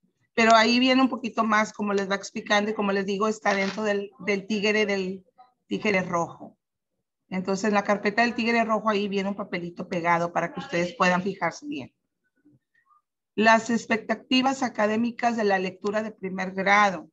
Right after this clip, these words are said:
En las primeras nueve semanas, si el estudiante está a nivel E, está bien. Am,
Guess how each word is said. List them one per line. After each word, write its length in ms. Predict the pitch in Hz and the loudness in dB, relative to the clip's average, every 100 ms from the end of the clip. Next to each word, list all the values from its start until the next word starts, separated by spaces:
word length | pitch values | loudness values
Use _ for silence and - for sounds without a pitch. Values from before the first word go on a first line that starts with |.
| _ _ | _ _
En 140 | 196 208 | -2 -2
las 140 | 208 | -2
primeras 360 | 220 226 233 269 | -2 0 4 4
nueve 220 | 277 269 | 2 -2
semanas, 600 | 269 269 233 226 226 226 | -2 -2 0 0 -2 -4
si 80 | 220 | -4
el 120 | 208 | -4
estudiante 480 | 208 208 208 214 240 | -4 -6 -4 -4 -6
está 180 | - 233 | -6 -4
a 20 | |
nivel 340 | 240 226 226 208 | -2 0 -2 -2
E, 380 | 220 220 220 _ _ _ _ | -2 -2 -4 _ _ _ _
está 320 | 233 233 247 | -12 -2 0
bien. 320 | 214 190 180 185 - - _ _ _ - _ _ - _ | 2 0 -6 -10 -20 -20 _ _ _ -20 _ _ -20 _
Am, 560 | 202 202 196 196 196 | 0 2 2 0 -6